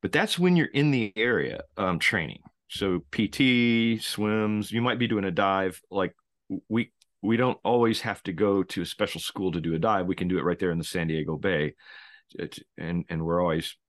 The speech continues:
we're always just training for proficiency, so that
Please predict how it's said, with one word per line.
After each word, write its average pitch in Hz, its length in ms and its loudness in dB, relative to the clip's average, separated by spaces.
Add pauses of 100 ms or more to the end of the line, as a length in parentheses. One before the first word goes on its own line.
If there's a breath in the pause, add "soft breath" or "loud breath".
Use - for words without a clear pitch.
(300)
we're 98 160 -4
always 131 420 2
just - 240 -6
training 131 460 0
for 101 160 -4
proficiency, 71 720 -6 (360 loud breath)
so 98 240 0
that 90 140 0